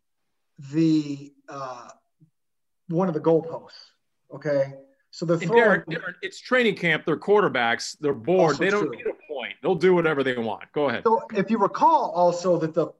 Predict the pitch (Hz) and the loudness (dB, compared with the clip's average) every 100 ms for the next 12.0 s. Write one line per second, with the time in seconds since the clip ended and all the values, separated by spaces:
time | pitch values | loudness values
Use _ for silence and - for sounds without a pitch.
0 | _ 349 311 180 165 - - 170 170 - | _ 0 2 2 -4 -12 -10 -6 -6 -4
1 | 233 233 175 160 - 170 160 - 277 254 | 0 0 0 -4 -4 -8 -8 -10 -2 0
2 | 208 139 151 147 139 - - 180 285 277 | 0 0 0 0 -2 -6 -6 0 2 0
3 | 196 190 165 - - 208 190 170 139 175 | -4 -2 -2 -6 -2 2 4 2 0 -2
4 | 185 170 - 165 - 143 143 165 185 175 | 0 -2 -2 -2 -2 -6 -4 -2 2 2
5 | 147 127 113 107 107 104 123 107 92 - | 0 -4 -10 -14 -16 -14 -12 -12 -14 -20
6 | _ _ _ _ _ _ - 170 175 220 | _ _ _ _ _ _ -2 2 2 2
7 | 220 190 170 - 302 339 - 185 170 160 | 0 -4 -6 -6 0 0 0 -2 0 0
8 | 160 156 143 160 156 147 135 214 226 208 | 0 0 0 0 0 -2 -2 -2 -2 0
9 | 165 180 220 214 160 151 143 - _ _ | 0 0 0 0 -2 -2 -4 -10 _ _
10 | - - - _ _ _ - 170 - 214 | -16 -16 -18 _ _ _ -10 -8 -4 -6
11 | - - 156 160 214 170 123 127 139 - | -6 -6 -2 2 2 0 -4 -8 -10 -14